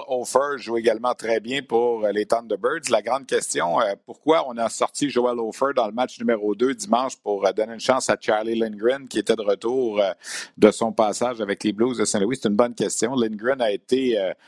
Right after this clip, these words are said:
je vais être poli, je vais dire moyen, je dirais pas mauvais, mais je vais dire qu'il a été moyen et je trouve qu'il a remis un peu, euh,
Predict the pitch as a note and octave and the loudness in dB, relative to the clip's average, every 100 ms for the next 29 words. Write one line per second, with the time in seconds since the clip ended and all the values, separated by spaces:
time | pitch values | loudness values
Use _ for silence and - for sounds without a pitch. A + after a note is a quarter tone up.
0 | - - _ F2 - B2+ B2+ - C3 B2+ | -20 -20 _ 0 6 4 4 -2 -2 -2
1 | G3+ A2 A2+ G#2 B2+ A#2 A2 A#2 B2 A2 | -6 0 0 2 0 0 -2 0 0 -2
2 | A#2 F3 G3+ G#2 G#2 G#2 B2 B2 A2 A#2 | -4 -6 0 2 2 0 -2 -2 0 0
3 | G#2+ A2 D#3+ E3+ G2+ G2 G#2 A#2 A#2 A2+ | 0 -2 -2 -4 -2 0 0 0 -2 -2
4 | G#2+ - A#2 A2+ G#2 G#2 A2 D3 B2 A#2+ | -2 -2 -4 -2 0 0 -4 -4 0 2
5 | A2 - G#2+ - C#3 C#3 A#2+ A#2 A2+ A2 | 0 -2 -4 -2 -6 0 2 2 2 -2
6 | A#2 A#2+ C#3 B2 G#2+ - B2+ C3+ A#2+ G#2 | -4 -4 -2 -2 -2 0 0 2 0 0
7 | G2+ | -2